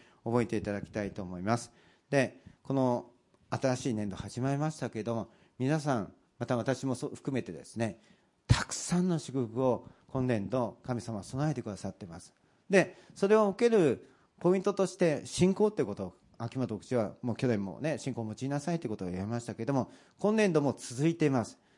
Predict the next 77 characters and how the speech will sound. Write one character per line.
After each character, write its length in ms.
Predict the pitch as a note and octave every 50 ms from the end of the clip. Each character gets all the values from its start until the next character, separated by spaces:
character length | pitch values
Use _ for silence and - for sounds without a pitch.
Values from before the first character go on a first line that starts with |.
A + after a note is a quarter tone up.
| _ _
信 220 | - - D3+ D3
仰 140 | C#3 D3+ C#3
を 60 | B2+
持 140 | B2 A#2 A2+
ち 140 | A2+ - A#2+
な 140 | A#2 A2 G2+
さ 220 | - G#2+ G#2 F#2
い。 80 | F#2 G2
そ 100 | - F#3
れ 60 | F#3+
と 100 | F3+ G#3+
と 140 | F3 G#3 G#3+
も 120 | F#3+ E3+
に、 320 | D3+ D#3 D#3 C3 F#2 - - - - _ _ _ _ -
今 140 | - D#3 D3+
回 180 | - C3+ A2+ G#2
の 280 | G#2+ G#2+ G2+ F#2 - - - _ _ _ _ -
マ 160 | C3+ C3+ C3+
ル 80 | B2+ -
コ 80 | A#2
の 100 | G#2+ G2+
福 140 | F#2+ - A#2+
音 80 | A#2 G#2+
書 180 | - D3+ B2+
十 200 | - - A#2+ B2
一 100 | A2+ -
章 140 | - A#2 G#2
の 100 | F#2 F#2
二 160 | F#2+ A#2 A#2+
十 160 | G#2 A2+ G#2
二 80 | G2 F#2
節 200 | E2+ F#2+ - -
か 80 | A2 G#2
ら 60 | F#2+
二 100 | G#2 G2+
十 160 | - A#2 G#2+
四 200 | G2+ F#2+ F#2+ F#2
節 280 | - G#2 F#2 - - D3
の、 240 | D#3+ C3+ - - - - - _ _ - - G#2
「す 140 | - -
で 60 | C#3+ A#2+
に 80 | A2 G#2
受 140 | G2 C3
け 20 | A#2
た 120 | G2 G2+
と 140 | - - E2
信 240 | - - - G#2 G#2+
じ 80 | A2
な 100 | C3+ B2+
さ 100 | A#2 B2+
い。 60 | A2 F2+
そ 140 | - C3
う 20 | A#2+
す 80 | -
れ 60 | C#3 A2+
ば 120 | G#2 F2
そ 140 | - - B2
の 80 | B2
通 160 | A#2 F3 F#3 F3
り 80 | D#3
に 60 | B2+
な 120 | G#2 G2 G2+
り 80 | G#2+
ま 120 | A#2 C#3+ C#3+
す」 140 | - - -
っ 20 |
て 80 | - A#2
い 40 | G#2
う 40 | - -
言 100 | - G2+
葉 100 | A2 G2
が 80 | F2+
あ 40 | F2
り 80 | F2 F#2
ま 140 | F#2+ G2 G2
す。 140 | - - - _ _ _ _ _ _ -
で、 180 | C#3+ B2 -